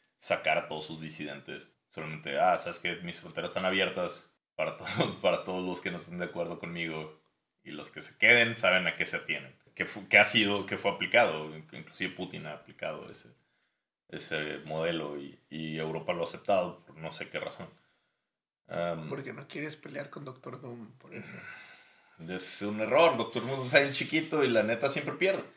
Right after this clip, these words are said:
Speaker 1: <laughs> Si lo eliminas, es, bueno, de-, luego sí me van a mandar a,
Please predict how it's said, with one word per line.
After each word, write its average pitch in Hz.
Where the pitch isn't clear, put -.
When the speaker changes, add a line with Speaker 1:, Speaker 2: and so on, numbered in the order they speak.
Speaker 1:
<laughs> -
Si 127
lo 107
eliminas, 160
es, 123
bueno, 107
de-, 95
luego 101
sí 107
me 98
van 98
a 101
mandar 87
a, 85